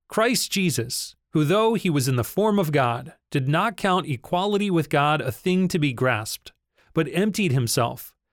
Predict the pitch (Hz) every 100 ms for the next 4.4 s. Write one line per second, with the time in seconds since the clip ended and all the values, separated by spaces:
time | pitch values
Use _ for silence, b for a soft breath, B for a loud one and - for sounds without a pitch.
0 | - - - 214 220 226 185 - 165 165
1 | 160 135 139 - 147 123 117 165 - _
2 | _ _ _ 165 170 151 127 180 202 220
3 | 151 135 131 143 185 - 175 - 131 123
4 | 135 120 -